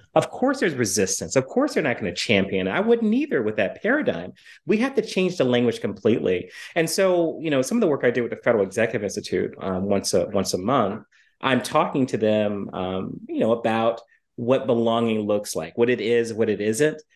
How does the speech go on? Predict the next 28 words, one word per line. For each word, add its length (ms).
Uh, 180
moreover, 560
I'm, 180
I'm 140
showing 680
that 260
we 160
are 100
evolving 960
as 220
a 60
nation, 320
and 260
all 580
entities 560
evolve 760
in 140
hum-, 460
in 200
humanity. 440
That's 180
just 200
the 120
nature 440
of 120
being 200
a 60
human. 500